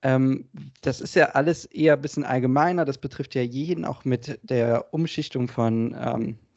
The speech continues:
der klassischen Lehre zur kompetenzorientierten Lehre. Aber wir sind ja noch, dann immer noch Individuen, die, ähm, unterschiedlich auch mit dem Leistungsdruck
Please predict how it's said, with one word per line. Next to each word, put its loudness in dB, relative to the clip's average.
der -2
klassischen 2
Lehre 2
zur -8
kompetenzorientierten -4
Lehre. 4
Aber 6
wir 4
sind 0
ja 6
noch, 0
dann 6
immer 4
noch 4
Individuen, -2
die, 0
ähm, 0
unterschiedlich 2
auch -6
mit -6
dem -4
Leistungsdruck -8